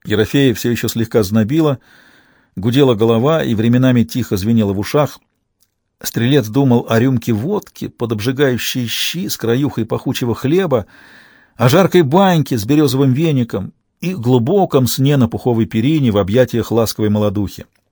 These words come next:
Ушел Ерофей в хворобно-сладостные грезы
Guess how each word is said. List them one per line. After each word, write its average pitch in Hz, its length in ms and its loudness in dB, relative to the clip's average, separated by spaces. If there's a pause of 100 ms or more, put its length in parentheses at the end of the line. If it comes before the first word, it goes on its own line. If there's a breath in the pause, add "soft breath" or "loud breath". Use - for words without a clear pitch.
(1000)
Ушел 160 380 2
Ерофей 131 560 0
в - 140 -20
хворобно-сладостные 120 960 0
грезы 131 480 0